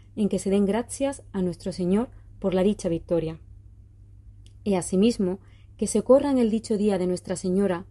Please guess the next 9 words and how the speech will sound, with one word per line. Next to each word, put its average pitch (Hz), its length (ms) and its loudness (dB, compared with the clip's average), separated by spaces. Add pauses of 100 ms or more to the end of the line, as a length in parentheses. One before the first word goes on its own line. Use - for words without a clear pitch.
(100)
por 180 180 2
honra 185 320 2
de 160 80 -6
la 160 80 -4
fiesta, 202 560 -2 (540)
cuatro 254 340 4
toros, 165 400 -4 (400)
los 185 220 -2
cuales 185 440 0